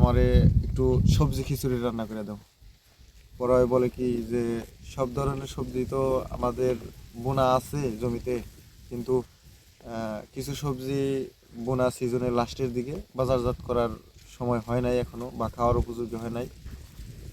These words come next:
তো ওই সবজিগুলা, আহ, তুমি একটু ওই যে আমার, আমাদের প্রতিবেশী, আহ, কাকার জমিতে যে বোনা আছে টমেটো আর কফি, তো ওই কফি আর টমেটো নিয়ে আসো।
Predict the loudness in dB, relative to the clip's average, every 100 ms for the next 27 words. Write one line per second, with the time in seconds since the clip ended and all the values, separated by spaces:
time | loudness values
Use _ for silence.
0 | -14 -14 -16 -8 -4 2 2 2 -2 -2
1 | -4 -2 4 4 4 2 -4 -16 -18 -20
2 | -20 -12 -10 -6 -4 -4 -2 -4 -8 -12
3 | -8 -4 -2 -4 -8 -14 -18 -14 -8 -4
4 | -2 -2 -4 _ -12 -4 -2 -2 -2 -4
5 | 0 0 0 -2 -2 -4 -18 -20 -20 -20
6 | -16 -12 -10 -6 0 0 2 0 2 0
7 | 2 2 2 2 0 -14 -14 -16 -18 -20
8 | -20 -20 -20 -16 -8 -4 -4 -2 -2 -2
9 | -4 -8 -6 -8 -10 -14 -12 -10 -10 -8
10 | -8 -8 -14 -14 -16 -14 -10 -6 -4 0
11 | -2 0 -2 -2 -4 -6 -6 -10 -6 -2
12 | -4 -4